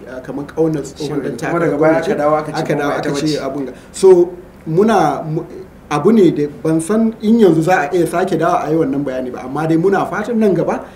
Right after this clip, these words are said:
Speaker 1: idan irin haka ta faru, to, a ɗauki mataki, kuma a sa-, yadda aka sanar da al'umma cewa ga matsala, to, a sanar da al'umma cewa ga
Speaker 2: Matakin da aka
Speaker 1: matakin da
Speaker 2: ɗauka.
Speaker 1: aka ɗauka. Um,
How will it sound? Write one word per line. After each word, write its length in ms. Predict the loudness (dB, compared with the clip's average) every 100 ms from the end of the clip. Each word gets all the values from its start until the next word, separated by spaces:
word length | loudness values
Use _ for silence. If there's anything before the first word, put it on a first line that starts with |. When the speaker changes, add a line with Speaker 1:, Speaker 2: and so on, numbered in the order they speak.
| -12
Speaker 1:
idan 180 | -2 0 2
irin 160 | 0
haka 220 | -2 -4
ta 180 | -4 -4
faru, 280 | -2 -2 -4 -8 -16 -10
to, 140 | -4 -4
a 80 | -4
ɗauki 260 | -6 -2
mataki, 500 | -2 -2 -4 -6 -10 -14 -18 -4
kuma 220 | -2 -2
a 100 | -4
sa-, 140 | -8 -4
yadda 360 | 0 2 0
aka 140 | -2 -2
sanar 240 | 0 0
da 160 | 0 0
al'umma 320 | 0 -2 -2
cewa 260 | -2 -2 0
ga 120 | -2
matsala, 400 | -2 -4 -6 -6 -10 -18
to, 140 | -6 -4
a 80 | -2
sanar 220 | -2 -2
da 120 | -4
al'umma 260 | -4 -4 -4
cewa 220 | -4 -2
ga 80 | -2
Speaker 2:
Matakin 160 | -2 0
da 120 | 0
aka 120 | -2 -2
Speaker 1:
matakin 40 |
da 80 | -4
Speaker 2:
ɗauka. 60 | -6
Speaker 1:
aka 140 | -10
ɗauka. 880 | -12 -12 -12 -18 -20 -20 -6 -2 0
Um, 180 | 0 -4